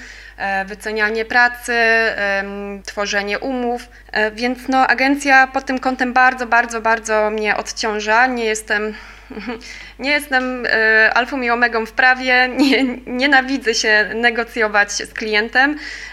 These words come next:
ale kurczę, no tak, to jest, to jest pomocne, ale to nie jest konieczne. Mm, najważniejsze jest właściwie samo własne, e, takie zaparcie,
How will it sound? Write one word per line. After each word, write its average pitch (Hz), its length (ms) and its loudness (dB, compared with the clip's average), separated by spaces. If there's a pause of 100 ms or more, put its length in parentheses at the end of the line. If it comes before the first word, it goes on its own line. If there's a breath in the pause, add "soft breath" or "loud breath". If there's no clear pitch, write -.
(140)
ale 269 380 4 (540)
kurczę, 285 240 -6
no 254 100 -4
tak, 254 260 2
to - 80 -4
jest, 262 160 -4 (100)
to 277 60 -2
jest 277 120 -6
pomocne, 277 420 0
ale 262 120 2
to 269 100 -4
nie 262 120 -2
jest 247 160 -6
konieczne. 220 520 -4
Mm, 220 640 -8
najważniejsze 233 640 -2
jest 233 180 -4
właściwie 226 540 -2
samo 226 280 -6
własne, 220 640 0
e, 202 360 2 (300 loud breath)
takie 226 200 -10
zaparcie, 240 800 2